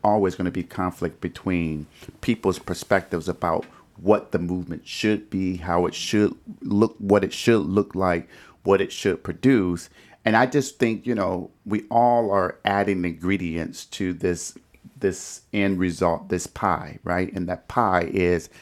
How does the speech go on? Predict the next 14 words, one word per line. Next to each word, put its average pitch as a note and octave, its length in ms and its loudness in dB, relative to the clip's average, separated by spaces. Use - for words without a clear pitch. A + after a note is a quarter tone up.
equality. - 760 -2
Um, E2+ 460 -2
and G2+ 180 2
so F#2+ 720 2
I G#2 160 2
just G#2 320 -6
want G2 380 -2
us F#2 340 -2
as F2 240 -4
a, E2+ 340 -4
as F#2 240 -6
a, - 60 -10
overall G2+ 640 4
to, F2+ 200 -4